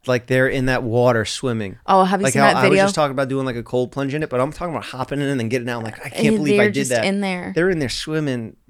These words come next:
Speaker 1: like, just chilling.
Speaker 2: Uh-uh.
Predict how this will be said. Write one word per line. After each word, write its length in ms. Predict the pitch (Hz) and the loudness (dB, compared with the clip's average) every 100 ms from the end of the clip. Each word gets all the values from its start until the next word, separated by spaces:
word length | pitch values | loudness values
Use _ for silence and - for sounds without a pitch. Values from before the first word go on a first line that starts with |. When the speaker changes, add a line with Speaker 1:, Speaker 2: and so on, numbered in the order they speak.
| - | -12
Speaker 1:
like, 220 | 123 113 113 _ | -8 -8 -10 _
just 320 | - 117 - - | -14 -12 -10 -8
chilling. 460 | 139 135 120 101 _ _ _ _ _ - - - | -6 -4 -4 -8 _ _ _ _ _ -20 -20 -8
Speaker 2:
Uh-uh. 460 | 196 - - 233 | -8 -8 -12 -12